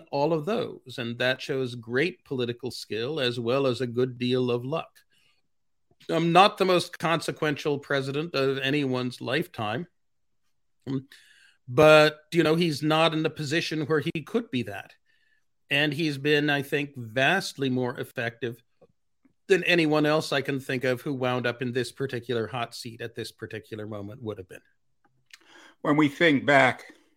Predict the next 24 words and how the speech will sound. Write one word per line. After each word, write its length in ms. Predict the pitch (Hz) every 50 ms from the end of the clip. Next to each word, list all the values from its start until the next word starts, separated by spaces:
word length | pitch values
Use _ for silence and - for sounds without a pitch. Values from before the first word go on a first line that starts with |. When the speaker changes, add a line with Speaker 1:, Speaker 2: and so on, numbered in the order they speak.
| _ _ _ -
Speaker 2:
to 120 | - 113
F 220 | 110 117 110 - -
D 200 | 120 113 110 110
R, 360 | 110 107 107 110 107 107 101
we 220 | 101 95 92 92
obviously 340 | 101 101 98 98 - - 101
think 220 | - 107 104 95
of 80 | 101 90
the 80 | 98 98
New 180 | 101 101 98
Deal, 420 | 90 110 117 117 117 113 117 107 98
L 240 | 95 98 104 104
B 160 | 95 92 107 101
J, 380 | 92 87 110 107 104 104 107
we 160 | 104 104 101
think 300 | 95 - 107 101 95 -
of 40 | 90 87
the 40 |
Great 260 | 82 - 101 101 98 -
Society. 640 | - 95 - - - 113 107 107 107 107 - 113
Reagan, 520 | 107 101 107 113 113 117 113 117 113 113 107
we 100 | 107 98
think 320 | - - 107 107 104 -
about 320 | 104 90 101 101 98 101